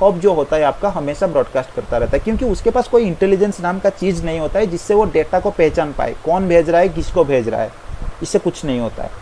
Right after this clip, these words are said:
उसके पास कुछ ऐसा information नहीं होता है, इसलिए हमेशा वो क्या करता है, Broadcast कर लेता है।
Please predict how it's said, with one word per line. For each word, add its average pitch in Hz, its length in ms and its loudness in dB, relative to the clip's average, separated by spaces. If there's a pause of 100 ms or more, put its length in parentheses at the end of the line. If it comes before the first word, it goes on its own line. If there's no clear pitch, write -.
(600)
उसके 175 180 2
पास 202 180 2
कुछ - 260 -4
ऐसा 175 180 2
information 165 460 -2
नहीं 143 200 0
होता 135 180 0
है, 139 60 0
इसलिए 233 320 4
हमेशा 202 280 2
वो 185 120 4
क्या 160 160 2
करता 147 260 0
है, 247 120 2 (380)
Broadcast 143 460 2
कर 120 100 -2
लेता 113 280 -4
है। - 80 -4